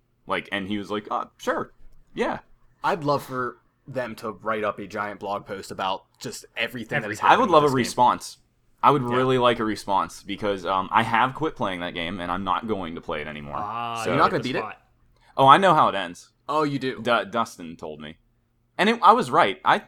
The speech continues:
Speaker 1: I, I said what it is, and you s-, you, you told me I was wrong.
Speaker 2: Did I tell you I was, you were wrong?
Speaker 1: Yes.
Speaker 3: Is it lame?
Speaker 1: You
Speaker 3: Is
Speaker 1: did.
Speaker 3: it stupid?
Speaker 2: Well, what did
Speaker 1: It's
Speaker 2: he
Speaker 1: pretty
Speaker 2: tell
Speaker 1: stupid.
Speaker 2: Can, can we say it?
Speaker 1: Uh,
Speaker 3: Spoiler
Speaker 1: sure.
Speaker 3: alert, I don't mind hearing it. I want
Speaker 1: Spoiler
Speaker 3: to.
Speaker 1: alert for No Man's Sky.
Speaker 2: What did he tell you the ending was?
Speaker 1: It restarts.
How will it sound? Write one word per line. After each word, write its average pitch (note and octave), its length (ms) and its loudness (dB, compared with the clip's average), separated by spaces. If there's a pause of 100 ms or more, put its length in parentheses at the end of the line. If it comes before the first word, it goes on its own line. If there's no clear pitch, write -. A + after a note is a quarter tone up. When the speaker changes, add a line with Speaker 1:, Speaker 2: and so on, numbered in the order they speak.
Speaker 1:
I, B2+ 240 2
I G3+ 40 2
said D#3+ 380 -2
what G#2 140 -2
it F#2 80 -4
is, E2+ 360 -4
and F#2 180 -10
you G2+ 60 -10
s-, - 160 -12
you, G2 160 -12
you G2 120 -12
told G#2+ 220 -6
me F#2 80 -6
I F2 60 -2
was E2 120 -8
wrong. E2 340 -8 (760)
Speaker 2:
Did B2+ 100 -10
I F3 120 -4
tell A#3+ 200 -8
you B3+ 80 -10
I A#3+ 40 -8
was, A#3 140 -12
you F#3+ 120 -16
were G3+ 60 -10
wrong? G#3 240 -8
Speaker 1:
Yes. - 260 -8
Speaker 3:
Is B2+ 140 -6
it C3+ 120 -6
lame? B2+ 320 -6
Speaker 1:
You F#2 80 -12
Speaker 3:
Is F2+ 40 -12
Speaker 1:
did. G2+ 160 -2
Speaker 3:
it D#2+ 80 -14
stupid? C#3 460 -10 (340)
Speaker 2:
Well, B3+ 140 0
what C4+ 120 6
did B3 60 -4
Speaker 1:
It's B3 60 -8
Speaker 2:
he A3 40 -6
Speaker 1:
pretty E3+ 160 2
Speaker 2:
tell - 100 -2
Speaker 1:
stupid. F#2 420 -10
Speaker 2:
Can, E3 200 -6
can C#3+ 160 -8
we C#3+ 100 -4
say C#3 240 -4
it? - 160 -8 (1000)
Speaker 1:
Uh, A#2+ 380 0
Speaker 3:
Spoiler C3+ 520 -2
Speaker 1:
sure. C#3 100 2 (120)
Speaker 3:
alert, - 100 -4
I B2 140 -2
don't B2+ 160 -6
mind A#2 240 -6
hearing A2+ 260 -8
it. A#2 160 -8
I A#2 80 -4
want F3 180 4
Speaker 1:
Spoiler C#3+ 300 6
Speaker 3:
to. - 60 4
Speaker 1:
alert C3 280 2
for C3 80 -4
No B2+ 200 0
Man's A#2 320 -2
Sky. - 140 0
Speaker 2:
What G#2+ 100 6
did F#3+ 100 0
he F3+ 80 -8
tell D#3+ 180 -4
you C#3+ 80 -2
the B2+ 60 -4
ending G#2+ 220 -6
was? D2+ 200 -12
Speaker 1:
It C3 140 2
restarts. B2 720 -2